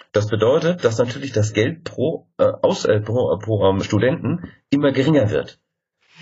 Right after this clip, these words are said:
Wie damit die, ähm, die, äh, ja, K-, Lehrqualität steigern, äh, sich, äh, sich steigern soll, ist undenkbar. Also das kann man sich eigentlich gar nicht vorstellen.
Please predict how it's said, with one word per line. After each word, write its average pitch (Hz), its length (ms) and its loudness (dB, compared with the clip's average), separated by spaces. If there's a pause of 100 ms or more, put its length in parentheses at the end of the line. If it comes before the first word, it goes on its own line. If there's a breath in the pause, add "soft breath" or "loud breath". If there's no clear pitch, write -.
(340 loud breath)
Wie 107 200 2
damit 160 680 0
die, 120 120 -6
ähm, 107 500 0
die, 104 160 2
äh, 92 340 4
ja, 107 120 4
K-, - 240 -4
Lehrqualität 107 640 2
steigern, 143 520 0
äh, 82 80 -4
sich, - 480 -12
äh, 80 140 -2
sich 87 160 -4
steigern 139 360 0
soll, 92 200 4
ist - 800 -10
undenkbar. 113 560 2
Also 80 220 2
das 80 180 -6
kann 107 120 -2
man 110 120 2
sich 101 120 0
eigentlich 104 160 2
gar 101 120 2
nicht 98 140 -2
vorstellen. 87 580 0